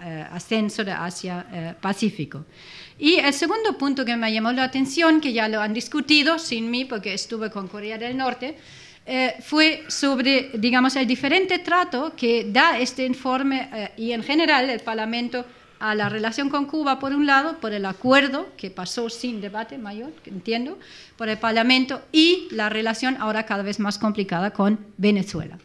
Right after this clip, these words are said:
que quizás se deba a un tema doméstico en España, no sé, eso lo podemos quizá un poco discutir. Em,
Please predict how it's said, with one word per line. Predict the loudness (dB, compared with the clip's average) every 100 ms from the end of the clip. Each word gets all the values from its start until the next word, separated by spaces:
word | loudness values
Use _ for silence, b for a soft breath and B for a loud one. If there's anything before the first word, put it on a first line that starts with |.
| _
que | -14 -12
quizás | -10 -10 -10
se | -10
deba | -10 -10
a | -10
un | -10
tema | -10 -10 -6
doméstico | -4 0 2 0 -2 -2 -2
en | -4
España, | -6 -8 -8 -6 -8
no | -10 -12
sé, | -6 -6 -6 B B B
eso | -12 -8
lo | -10 -8
podemos | -6 -4 -6 -8
quizá | -10 -4
un | -4
poco | -6 -8
discutir. | -6 -6 -8 -10 -8 -12 -14 B B B B -2
Em, | 2 4 4 0